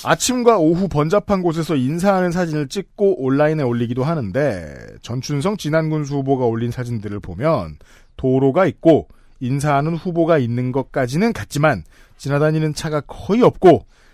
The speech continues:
사진에 찍힌 차가 있어도 거의 주차된 차라는 게 다릅니다. 지역의 분위기를 알 수 있습니다.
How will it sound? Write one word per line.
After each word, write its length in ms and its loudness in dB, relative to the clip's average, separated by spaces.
사진에 340 -2
찍힌 280 -8
차가 240 -2
있어도 400 0
거의 400 0
주차된 420 -4
차라는 340 -2
게 160 -2
다릅니다. 540 -10
지역의 300 0
분위기를 480 0
알 140 -6
수 320 -12
있습니다. 420 -20